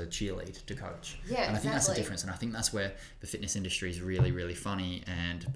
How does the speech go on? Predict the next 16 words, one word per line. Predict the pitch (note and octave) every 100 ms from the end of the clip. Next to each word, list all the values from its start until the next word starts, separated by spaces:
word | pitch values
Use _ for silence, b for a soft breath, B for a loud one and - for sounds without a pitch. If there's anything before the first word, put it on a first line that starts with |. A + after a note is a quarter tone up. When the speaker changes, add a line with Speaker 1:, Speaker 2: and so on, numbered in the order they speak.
| -
Speaker 1:
uh, | F2+ -
there's | F#2+
a | G2+
bit | F#2+
of | E2+
a | F2 -
split, | - - G#2+
I | F#2+
guess, | F#2 F2
for | G2
most | F2+ -
P | F2
Ts. | - G2+ F2
If | F2 F2
you've | E2+
got, | F2 F2